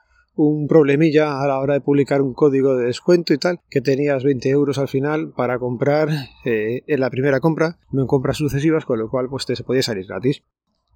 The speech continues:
Lo pasé por alguno de los grupos y bueno, sé que hay gente que lo aprovechó y el tema es que, em,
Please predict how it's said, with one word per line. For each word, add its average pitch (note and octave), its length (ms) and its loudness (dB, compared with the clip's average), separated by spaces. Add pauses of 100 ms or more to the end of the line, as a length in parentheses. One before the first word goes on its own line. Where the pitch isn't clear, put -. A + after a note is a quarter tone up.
Lo D3 120 2
pasé B2 220 2
por C#3+ 160 2
alguno C#3 220 2
de C3+ 60 2
los C3 120 2
grupos F#3 540 2 (500)
y C#3+ 80 0
bueno, D3+ 260 0
sé D3 140 -2
que D3 100 0
hay C3+ 120 2
gente C3+ 480 0 (180)
que G3+ 100 -10
lo D3 80 -2
aprovechó D#3 520 0 (260)
y D#3+ 160 4
el D3 100 6
tema D#3 300 2
es C3 100 -4
que, C3 480 0 (200)
em, C3 560 -6